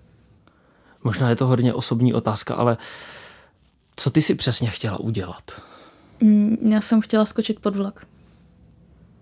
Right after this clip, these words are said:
Speaker 1: Jak jsi se rozhodla, že to neuděláš, nebo co se stalo?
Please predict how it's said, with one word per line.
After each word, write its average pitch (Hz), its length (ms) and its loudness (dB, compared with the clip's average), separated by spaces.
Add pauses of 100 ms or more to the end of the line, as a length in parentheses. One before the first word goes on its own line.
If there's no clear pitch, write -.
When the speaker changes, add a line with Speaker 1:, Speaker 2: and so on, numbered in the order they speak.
(2500)
Speaker 1:
Jak 131 160 2
jsi 151 120 4
se 170 120 2
rozhodla, 151 600 4 (380)
že 131 200 2
to 156 120 0
neuděláš, 135 800 2
nebo 117 200 -2
co 127 140 -8
se 131 140 -8
stalo? - 420 -10